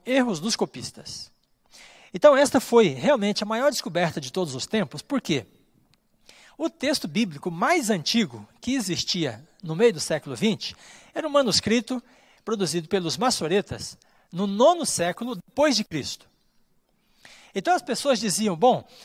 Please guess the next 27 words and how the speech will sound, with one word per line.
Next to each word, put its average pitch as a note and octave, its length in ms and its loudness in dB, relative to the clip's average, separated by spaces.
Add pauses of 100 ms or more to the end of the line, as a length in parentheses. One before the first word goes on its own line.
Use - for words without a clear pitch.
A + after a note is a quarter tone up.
(160)
depois B3+ 460 0
de, E3+ 400 0
se - 180 -6
Moisés C4+ 420 6
viveu F#3 380 0
no E3 80 -2
ano F3+ 160 -2
mil A3+ 120 0
e C4 40 0
quinhentos, E3+ 520 0
né, E3 140 -6 (420)
depois A3 560 0
de E3 380 -2 (200)
dois E3 460 0
mil D4+ 220 0
e C#4+ 40 -2
quatrocentos B3 920 -2
anos D#3 380 0
em F#3 80 -4
que A3 100 -4
as G#3 100 -4
pessoas G3 320 -2
estiveram G#3+ 260 -2
copiando, G3+ 640 2
né, D3 80 -4
o E3+ 80 -2
Pentateuco, G3 720 -2